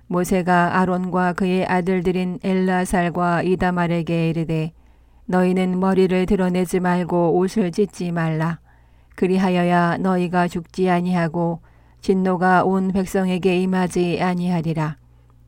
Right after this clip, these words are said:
오직 너희 형제들 곧 이스라엘의 온 집이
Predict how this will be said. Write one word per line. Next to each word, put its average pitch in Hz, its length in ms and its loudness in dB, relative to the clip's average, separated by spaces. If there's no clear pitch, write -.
오직 170 460 0
너희 185 300 2
형제들 180 840 0
곧 180 280 0
이스라엘의 185 640 2
온 190 280 0
집이 180 640 0